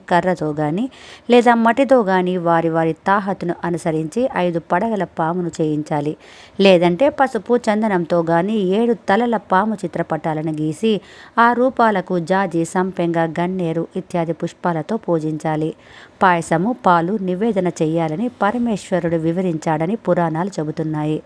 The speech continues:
శ్రావణ మాసం శుక్లపక్షంలోని పంచమి తేదీ నాడు నాగపంచమి పండుగ వస్తుందని శాస్త్రవచనం.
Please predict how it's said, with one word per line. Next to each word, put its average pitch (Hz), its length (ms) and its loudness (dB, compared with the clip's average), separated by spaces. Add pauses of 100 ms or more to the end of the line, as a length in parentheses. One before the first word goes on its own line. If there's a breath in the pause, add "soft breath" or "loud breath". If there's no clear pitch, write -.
(1080 loud breath)
శ్రావణ 302 400 6
మాసం 247 440 4
శుక్లపక్షంలోని 196 960 0
పంచమి 190 500 0
తేదీ 165 240 -2
నాడు 175 300 -2
నాగపంచమి 180 800 0
పండుగ 160 380 -2
వస్తుందని 160 600 -4
శాస్త్రవచనం. 156 800 -2